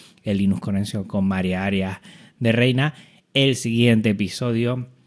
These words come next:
realizando, estoy realizando ya el episodio de septiembre a la vuelta, que será sobre el Slimbook One A M D,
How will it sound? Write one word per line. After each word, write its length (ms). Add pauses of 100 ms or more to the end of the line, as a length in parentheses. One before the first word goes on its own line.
(420)
realizando, 720
estoy 240
realizando 420
ya 220
el 80
episodio 720
de 340
septiembre 600
a 20
la 80
vuelta, 320
que 100
será 240
sobre 320
el 160
Slimbook 540
One 420
A 160
M 300
D, 300